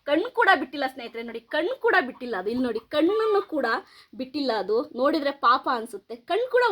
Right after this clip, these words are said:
ಓಪನ್ ಮಾಡಿಲ್ಲ. ಇಂಥ ಒಂದು ಇಲಿ ಮರಿನ ನಾನ್, ನಾನೇ ಲೈಫಲ್ಲಿ ಇದೆ ಫಸ್ಟ್ ನೋಡಿದ್ದು. Oh, so, so, so cute. ನೋಡಿ, ಕಣ್ಣು ಕೂಡ ಬಿಟ್ಟಿಲ್ದಂತಹ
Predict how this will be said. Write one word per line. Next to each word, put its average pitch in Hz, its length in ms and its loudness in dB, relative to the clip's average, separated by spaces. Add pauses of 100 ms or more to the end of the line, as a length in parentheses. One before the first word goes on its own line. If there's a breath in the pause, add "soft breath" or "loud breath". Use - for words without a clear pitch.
ಓಪನ್ 277 300 -2
ಮಾಡಿಲ್ಲ. 208 240 -2 (160)
ಇಂಥ 403 240 0 (220)
ಒಂದು 339 200 4 (120)
ಇಲಿ 330 160 4 (100)
ಮರಿನ 320 340 2
ನಾನ್, 262 140 0 (140)
ನಾನೇ 415 300 8 (100)
ಲೈಫಲ್ಲಿ 392 340 2
ಇದೆ 311 160 0
ಫಸ್ಟ್ - 240 -8
ನೋಡಿದ್ದು. 254 320 -2 (600 loud breath)
Oh, - 80 -8 (200)
so, 285 120 4 (320)
so, 262 120 2 (280)
so 277 100 2 (200)
cute. 233 280 -12 (1120)
ನೋಡಿ, - 160 -8 (160)
ಕಣ್ಣು 262 160 -4 (100)
ಕೂಡ 311 120 0 (120)
ಬಿಟ್ಟಿಲ್ದಂತಹ 240 640 -6